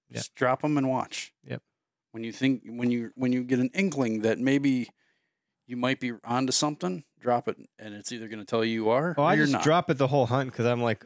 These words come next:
Speaker 2: "Oh, I'm bored. I wanna see where the wind's going." Oh, still doing what I thought it was. Oh, it changed. Oh, let's drop it again, see if it's back. Oh, it's back. <laughs>
Speaker 1: Yep.
Speaker 2: Just all over the place.
Speaker 1: Mm-hmm.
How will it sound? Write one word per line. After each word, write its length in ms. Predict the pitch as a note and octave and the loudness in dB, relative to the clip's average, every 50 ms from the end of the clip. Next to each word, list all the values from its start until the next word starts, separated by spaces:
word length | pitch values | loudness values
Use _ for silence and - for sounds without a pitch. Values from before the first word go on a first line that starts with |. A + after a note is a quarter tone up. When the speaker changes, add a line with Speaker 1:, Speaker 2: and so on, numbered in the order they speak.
| - | -10
Speaker 2:
"Oh, 160 | C#3+ D#3+ E3+ C3+ G2 | -10 -8 -8 -8 -8
I'm 140 | G2+ G2+ G2+ | -8 -4 -2
bored. 240 | G#2+ B2 A#2+ G#2 | 0 0 2 2
I 40 | G2+ | 0
wanna 140 | G#2 A2 G#2+ | 0 -2 -2
see 140 | - - A#2 | -4 -4 -4
where 60 | G#2+ | -2
the 60 | G#2 | -2
wind's 200 | G2+ A2+ A2 A2 | -4 -4 -4 -4
going." 240 | G2+ F2+ F2+ F2+ F#2+ - _ - - - - _ _ _ | -6 -6 -6 -8 -12 -16 _ -20 -20 -20 -20 _ _ _
Oh, 160 | - G#3 - - | -2 -2 -2 -4
still 220 | _ - F3 E3+ | _ -2 -2 0
doing 100 | D3+ E3 | 0 0
what 80 | E3 E3 | 0 0
I 40 | D#3 | 0
thought 160 | - C#3 A#2+ | 0 0 -2
it 40 | C3 | 0
was. 220 | B2 A#2+ B2 A#2 - _ | -2 -4 -4 -6 -2 _
Oh, 160 | D#3+ A#3 B3 F#3+ | 4 4 6 4
it 80 | B2+ - | 2 0
changed. 480 | - - D#3 F#3 G3 D#3 A#2+ - - - | 0 0 0 2 0 0 -4 -4 -2 -2
Oh, 80 | E3 G#3 | -2 -2
let's 120 | F#3+ D3 - | -2 -6 -2
drop 200 | - D#3+ D#3 D#3 | 0 0 0 0
it 60 | D3+ | 0
again, 160 | D#3 D#3 D3+ C3 | 0 0 -2 0
see 120 | - D#3 | 0 -2
if 80 | C#3+ C3+ | -2 -2
it's 80 | B2+ | -4
back. 240 | - - C#3 C3 B2 - | -2 -2 -2 -2 -2 -2
Oh, 60 | D#3+ E3+ - | -4 -4 -4
it's 100 | - - | -8 -8
back. 320 | - A#2+ A2 A#2 - _ _ _ _ _ _ _ _ _ | -6 -6 -6 -6 -8 _ _ _ _ _ _ _ _ _
<laughs> 220 | - - _ - - | -14 -14 _ -14 -14
Speaker 1:
Yep. 200 | - G#2 - - - _ _ _ _ _ | -14 -12 -12 -14 -14 _ _ _ _ _
Speaker 2:
Just 260 | - - - - - | -18 -18 -18 -8 -8
all 80 | B2+ - - | -8 -8 -8
over 120 | - A#2 - - | -12 -14 -14 -18
the 80 | C3+ - _ _ _ - | -20 -20 _ _ _ -12
place. 280 | G#2+ - A2+ - - - | -12 -12 -12 -12 -16 -18
Speaker 1:
Mm-hmm. 300 | G2 F#2+ F2 F2 F#2 G#2 | -16 -16 -16 -14 -14 -14